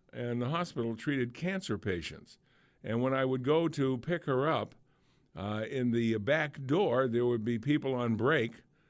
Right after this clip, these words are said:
in white coats smoking. I mean, and that's what they do for a living. They treat pa-, uh, you won't see that in Roswell Park. I, I can tell you that. Roswell Park,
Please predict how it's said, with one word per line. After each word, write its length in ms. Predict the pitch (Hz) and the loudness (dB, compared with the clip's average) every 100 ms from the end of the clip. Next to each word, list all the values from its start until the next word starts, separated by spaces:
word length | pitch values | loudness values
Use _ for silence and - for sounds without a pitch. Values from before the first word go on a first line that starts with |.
| _ | _
in 180 | - 117 | -2 4
white 300 | 123 160 175 | 6 6 4
coats 380 | 170 175 143 143 | 6 6 6 2
smoking. 720 | - 165 226 - 165 92 78 - _ _ _ _ _ - | 0 6 6 6 2 2 -8 -18 _ _ _ _ _ -6
I 140 | 131 | -2
mean, 240 | 156 165 151 | 0 2 2
and 180 | 139 | 0
that's 220 | 139 190 - | 0 0 2
what 160 | 185 | 0
they 160 | 170 156 | 2 4
do 180 | 151 185 | 6 4
for 180 | 170 143 | 4 2
a 60 | |
living. 360 | 156 233 139 113 | 2 0 0 2
They 220 | 139 180 | 2 0
treat 540 | - - 139 170 208 | -4 -8 -2 -2 -2
pa-, 340 | - 151 175 120 - 120 | -4 -4 -2 -8 -8 -4
uh, 60 | |
you 140 | 120 139 | 0 2
won't 220 | 190 226 | 0 -2
see 160 | - 214 | 0 2
that 220 | 202 196 | 4 6
in 100 | 156 | 6
Roswell 440 | 156 180 170 139 | 4 2 4 2
Park. 300 | 131 170 143 | 4 4 4
I, 220 | 120 120 117 - - - | 2 2 0 -8 -16 -4
I 120 | 139 | -2
can 120 | 170 | 0
tell 160 | 151 185 | 2 2
you 120 | 160 | 4
that. 180 | 160 123 | 4 4
Roswell 440 | 135 165 147 143 | 4 4 2 -2
Park, 420 | 143 147 151 123 | 0 2 2 -2